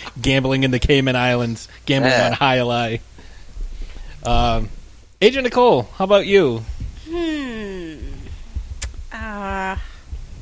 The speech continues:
Speaker 3: I'm torn between
Speaker 1: Cybernetic hair.
Speaker 3: No. <laughs> Probably ears.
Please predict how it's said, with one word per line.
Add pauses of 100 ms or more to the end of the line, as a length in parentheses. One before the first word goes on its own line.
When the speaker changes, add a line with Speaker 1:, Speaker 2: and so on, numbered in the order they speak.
(1000)
Speaker 3:
I'm
torn
between
Speaker 1:
Cybernetic
hair. (280)
Speaker 3:
No. (520)
<laughs>
Probably
ears.